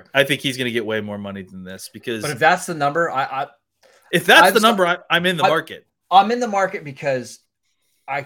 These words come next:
Speaker 2: sign him and I eliminate one of my biggest draft needs, right? Now in the
Speaker 1: Yeah.
Speaker 2: first round, if I do lose Amari, right, you can justify drafting a receiver more, or you can justify drafting an edge rusher more if you lose DeMarcus Lawrence or whatever. But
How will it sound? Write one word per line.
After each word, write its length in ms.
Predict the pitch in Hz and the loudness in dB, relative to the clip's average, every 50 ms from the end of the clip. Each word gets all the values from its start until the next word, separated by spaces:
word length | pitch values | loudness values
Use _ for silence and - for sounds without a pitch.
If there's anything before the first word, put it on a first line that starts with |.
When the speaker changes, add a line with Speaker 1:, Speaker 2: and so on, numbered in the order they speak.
| - 156 | -10 -16
Speaker 2:
sign 360 | 143 - - 175 175 185 190 | -16 -10 -6 -6 -4 -4 -6
him 260 | 190 190 185 175 165 - | -8 -8 -10 -10 -10 -10
and 140 | 165 151 143 | -10 -6 -6
I 80 | 139 135 | -6 -6
eliminate 600 | 131 127 135 151 156 160 160 156 147 139 - _ | -6 -8 -8 -10 -10 -10 -8 -8 -8 -8 -10 _
one 320 | - 165 135 131 143 147 147 | -18 -18 -14 -10 -10 -8 -8
of 80 | 143 | -6
my 80 | 143 139 | -6 -6
biggest 400 | 120 107 127 120 113 107 - - | -6 -8 -10 -10 -10 -14 -16 -14
draft 340 | - 123 113 104 104 _ - | -12 -12 -12 -12 -12 _ -20
needs, 300 | 113 - _ - - - | -20 -20 _ -20 -18 -12
right? 220 | 117 113 113 - _ | -12 -10 -10 -12 _
Now 540 | 147 143 139 143 156 175 196 226 262 262 254 | -16 -14 -10 -4 -2 -2 0 0 0 0 -2
in 80 | 226 | -2
the 60 | 127 123 | -4 -6
Speaker 1:
Yeah. 60 | 107 | -6
Speaker 2:
first 300 | - 160 151 139 - - | -6 -6 -6 -6 -8 -8
round, 200 | 143 135 135 135 | -8 -8 -6 -6
if 80 | 127 | -6
I 100 | 147 151 | -6 -6
do 360 | 147 131 - - 180 208 226 226 | -8 -8 -12 -12 -10 -10 -10 -10
lose 340 | 185 151 139 135 127 117 | -12 -12 -12 -12 -12 -14
Amari, 480 | 127 117 113 110 101 95 95 98 107 127 135 _ _ | -14 -12 -10 -10 -10 -10 -12 -14 -16 -18 -20 _ _
right, 280 | 120 113 113 117 - - _ _ _ _ _ _ _ _ _ _ _ _ _ _ _ _ - | -8 -6 -6 -6 -6 -10 _ _ _ _ _ _ _ _ _ _ _ _ _ _ _ _ -12
you 140 | 175 170 | -12 -8
can 180 | 175 180 170 143 | -6 -6 -6 -2
justify 480 | 131 160 156 147 - 151 139 147 139 131 | -2 -2 -2 -2 -6 -8 -6 -4 -4 -4
drafting 480 | 110 123 131 127 123 - 131 123 120 | -2 -4 -4 -4 -4 -8 -12 -14 -12
a 20 | 113 | -12
receiver 420 | 113 113 - 131 120 110 107 104 | -14 -14 -14 -14 -14 -14 -14 -16
more, 220 | 104 104 98 - - | -18 -18 -20 -20 -12
or 240 | - 160 170 185 180 | -6 -2 -2 0 0
you 100 | 180 175 | -2 -4
can 160 | 180 180 151 | -6 -8 -6
justify 480 | 135 156 156 147 - 143 - 156 151 143 | -6 -6 -8 -8 -12 -12 -8 -8 -8 -6
drafting 440 | 110 117 135 139 139 - 160 147 151 | -4 -4 -4 -4 -4 -6 -10 -8 -4
an 60 | 156 | -4
edge 200 | 180 202 180 160 | -4 -4 -4 -4
rusher 280 | 143 127 117 - - | -8 -8 -8 -10 -14
more 240 | 120 120 113 110 104 | -12 -10 -8 -8 -8
if 100 | 101 98 | -8 -10
you 100 | 113 117 | -12 -10
lose 260 | 120 135 143 135 127 | -10 -8 -8 -8 -10
DeMarcus 420 | - 127 127 131 127 127 131 123 - | -8 -6 -6 -6 -6 -6 -10 -12 -10
Lawrence 300 | 135 131 120 113 107 - | -10 -8 -8 -10 -12 -12
or 60 | 107 | -8
whatever. 340 | 117 120 127 123 110 107 98 | -4 -4 -4 -4 -4 -8 -12
But 220 | - 123 - - | -12 -12 -12 -14